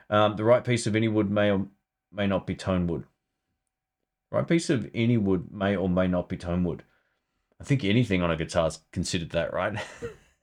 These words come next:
<laughs> Yeah, it's crazy. Hey, thank you, uh, Ed Vetterman. I appreciate that. Uh, he cost me a lot of money making, by making all review-, um, so, so let me start this again.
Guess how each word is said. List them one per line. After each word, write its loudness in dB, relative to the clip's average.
<laughs> -2
Yeah, -2
it's 0
crazy. 2
Hey, 6
thank 4
you, 8
uh, 8
Ed 6
Vetterman. 6
I 6
appreciate 2
that. 6
Uh, -14
he 2
cost 2
me 4
a 6
lot 8
of 6
money 4
making, 4
by 8
making 6
all 4
review-, 4
um, 0
so, 0
so 0
let 2
me 2
start 4
this -4
again. 0